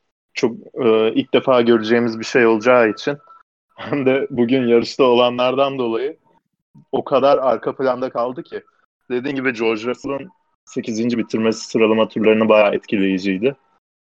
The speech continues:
E, sanırım, e, ucundan bile kalmadı bu sefer.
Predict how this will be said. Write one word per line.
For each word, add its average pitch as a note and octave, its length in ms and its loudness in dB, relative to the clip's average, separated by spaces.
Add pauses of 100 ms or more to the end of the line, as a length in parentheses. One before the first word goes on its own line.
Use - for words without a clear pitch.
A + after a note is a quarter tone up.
(1080)
E, A#2 60 2 (1500)
sanırım, C#3 560 2 (1000)
e, C#3 40 2 (640)
ucundan B2+ 560 0
bile C#3 160 4
kalmadı B2+ 440 -2
bu G2+ 60 -10
sefer. - 460 -10